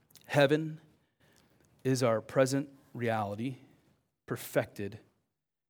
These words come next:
because of Christ. In heaven, our devotion and worship of Christ will be without the stain of sin. But until that day, we are to take dominion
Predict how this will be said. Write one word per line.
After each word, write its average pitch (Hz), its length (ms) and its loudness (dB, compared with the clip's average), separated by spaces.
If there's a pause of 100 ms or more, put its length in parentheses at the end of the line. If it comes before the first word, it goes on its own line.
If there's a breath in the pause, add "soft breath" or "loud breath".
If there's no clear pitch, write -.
(100)
because - 260 -10
of 98 60 -14
Christ. - 500 -14 (1120 soft breath)
In 139 120 -4
heaven, 139 340 2
our 135 180 0
devotion 135 580 0
and 123 140 -8
worship 131 340 -2
of 127 100 -10
Christ 113 440 -2 (120)
will 139 260 4
be 151 200 4
without 123 420 0
the 131 60 -14
stain 113 240 -4
of 104 60 -8
sin. 101 340 -4 (380 soft breath)
But 160 240 6
until 180 440 6
that 139 280 4
day, 110 380 -6 (360 soft breath)
we 160 220 6
are 170 120 10
to 165 100 2
take 143 300 0
dominion 151 680 4